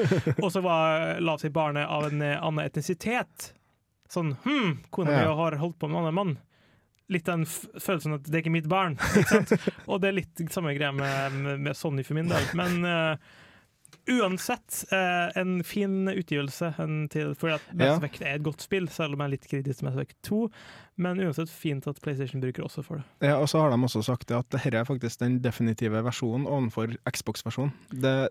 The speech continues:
Speaker 1: ser visst bedre ut, spillet er bedre.
Speaker 2: Det er ikke så veldig rart, de har ikke hatt, eh, ett år på seg.
Speaker 1: Nei,
Speaker 2: Og ikke
Speaker 1: det er nok
Speaker 2: bare
Speaker 1: ikke.
Speaker 2: det, de har addet alt, eh, altså all D L C-contentet. Igjen, det er en trade-off. Vil du ha spill i dag, eller vil du ha det litt bedre om et år?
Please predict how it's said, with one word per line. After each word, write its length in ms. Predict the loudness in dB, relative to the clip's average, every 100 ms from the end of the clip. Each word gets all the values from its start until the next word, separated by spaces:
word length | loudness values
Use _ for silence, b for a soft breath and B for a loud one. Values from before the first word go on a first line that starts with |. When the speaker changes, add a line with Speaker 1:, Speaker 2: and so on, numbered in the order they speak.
| -2
Speaker 1:
ser 320 | 0 2 2
visst 200 | 0 -2
bedre 280 | -2 0 -2
ut, 80 | -2
spillet 280 | 0 2
er 40 | 2
bedre. 420 | 0 0 0 -2 -4 _ -6
Speaker 2:
Det 120 | -4
er 40 | -2
ikke 120 | 0
så 60 | 2
veldig 120 | 2
rart, 260 | 0 -2 -4
de 60 | 0
har 100 | 0
ikke 160 | 0 -2
hatt, 260 | -6 -4 -4
eh, 380 | -2 -2 -2 -4
ett 220 | -8 -10 -4
år 140 | -2 -2
på 200 | -2 -2
seg. 200 | -2 0
Speaker 1:
Nei, 160 | 0 -2 0
Speaker 2:
Og 100 | 2
ikke 60 | 4
Speaker 1:
det 80 |
er 40 | 4
nok 100 | 4
Speaker 2:
bare 120 | 2
Speaker 1:
ikke. 40 | 2
Speaker 2:
det, 200 | 0 0
de 120 | 0
har 160 | 0 -2
addet 240 | -4 -4 -4 -2
alt, 340 | -4 -4 -14 -6
eh, 400 | -2 -2 -2 -4 -10 _ _ _
altså 300 | -8 -4 -4
all 80 | -2
D 180 | 0 0
L 80 | 0
C-contentet. 800 | -2 -4 -2 -4 -4 -6 -4 -6 -6 B B B
Igjen, 240 | 0 2
det 60 | 2
er 40 |
en 40 | 0
trade-off. 440 | 0 0 -2 -4 -2
Vil 120 | 0
du 40 |
ha 80 | 0
spill 260 | 0 -2 0
i 40 |
dag, 380 | 0 0 0 -4
eller 140 | -6 -2
vil 100 | -2
du 20 |
ha 100 | -2
det 160 | -2 -4
litt 240 | -6 -8
bedre 360 | -4 -2 -2 -4
om 60 | -6
et 80 | -4
år? 160 | -4 -2